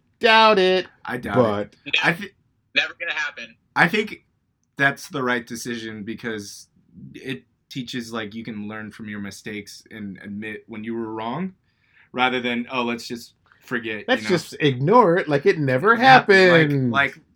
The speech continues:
Speaker 2: let's burn the history books, you know?
Speaker 1: Um, <laughs> they have, uh, there's a lot of deep cuts. There's a whole section,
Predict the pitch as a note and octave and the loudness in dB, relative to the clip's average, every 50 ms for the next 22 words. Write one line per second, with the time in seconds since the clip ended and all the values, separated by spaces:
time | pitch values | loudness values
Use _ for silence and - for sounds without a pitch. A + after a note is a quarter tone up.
0 | _ _ D#3+ E3+ E3 - - - F3 E3+ E3+ E3 E3 E3+ E3+ D#3+ - D3+ C#3+ B2+ | _ _ -6 -6 -6 -6 -6 -6 -4 -4 -2 -2 -2 -2 -4 -4 -4 -4 -4 -2
1 | A2+ A2+ G#2+ G2+ - A2 G#2 G#2+ G#2+ A2+ A2+ - - - - - - - - C#3+ | -2 -6 -8 -8 -10 -10 -10 -10 -10 -10 -12 -14 -16 -16 -16 -18 -20 0 4 8
2 | C#3+ C#3+ C#3 C3 B2+ C3 B2+ C3 - D#3+ - _ - _ _ - - _ _ _ | 8 8 8 6 4 2 -2 -6 -10 -16 -18 _ -20 _ _ -20 -20 _ _ _
3 | A#2 A#2+ D3 D3+ D#3 D#3+ E3+ D#3+ D#3+ D#3+ D#3 D#3 C#3+ C#3 B2 - C#3+ C3 C3 B2+ | 0 2 2 2 4 2 0 0 0 0 0 -2 -4 -8 -6 -2 0 0 0 0
4 | - A#2+ C#3 E3 E3+ E3+ F#3 G3 G3+ A3+ G3+ C#3+ A#2 G2+ - D#3 F#3 - - _ | 0 2 2 2 2 2 0 0 2 2 0 -2 -2 -4 -4 -6 -6 -6 -10 _
5 | - F3 E3+ D3+ A2+ G2 - - D3 C#3+ C#3 D3+ C3+ B2+ - - - - E3 F3+ | -6 -4 -4 -4 -4 -6 -6 -6 -4 -4 -2 -2 -2 -4 -4 -10 -8 -4 -2 0
6 | F3+ E3+ D#3+ D#3+ - - - D3+ D#3+ - - - B2 A2 A2 G#2+ A2 A2 | 0 0 0 -2 -4 -4 -6 -6 -6 -6 -8 -8 -8 -8 -8 -8 -10 -10